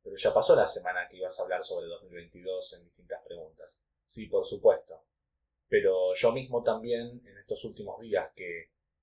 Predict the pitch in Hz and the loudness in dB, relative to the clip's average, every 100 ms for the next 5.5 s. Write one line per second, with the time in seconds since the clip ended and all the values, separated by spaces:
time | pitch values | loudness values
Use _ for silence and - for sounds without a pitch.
0 | _ _ - 104 - 104 104 101 98 - | _ _ -4 -4 -4 -8 -4 -2 -4 -8
1 | 131 110 95 - - - 101 101 - 95 | -2 0 0 -2 -8 -8 -8 -8 -6 -6
2 | - 98 107 107 - 104 - _ - 117 | -6 -4 2 2 4 0 0 _ 2 2
3 | 113 - 160 165 120 107 101 - 143 127 | 2 0 -4 -4 -8 -12 -10 0 6 6
4 | 101 107 - - _ 120 113 - 92 90 | 6 4 0 -8 _ 4 4 0 -4 -4
5 | 87 95 - 107 | -6 -8 0 0